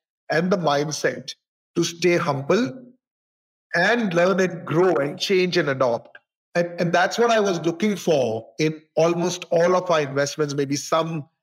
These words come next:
I got carried away with the idea, but I would say ninety percent, it was literally that. And, and, and that's how I chose.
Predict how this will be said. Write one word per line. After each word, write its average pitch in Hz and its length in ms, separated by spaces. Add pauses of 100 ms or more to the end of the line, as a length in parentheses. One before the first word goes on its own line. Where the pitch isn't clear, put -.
(120)
I 160 140
got 156 280
carried 143 360
away 147 200
with 143 160
the 135 60
idea, 131 400
but 135 100
I 147 100
would 151 140
say 165 100
ninety 147 440
percent, 147 480 (400)
it 147 140
was 139 200
literally 147 380
that. 123 260
And, 147 260 (460)
and, 165 300
and 165 160
that's 170 240
how 208 180
I 196 140
chose. 180 640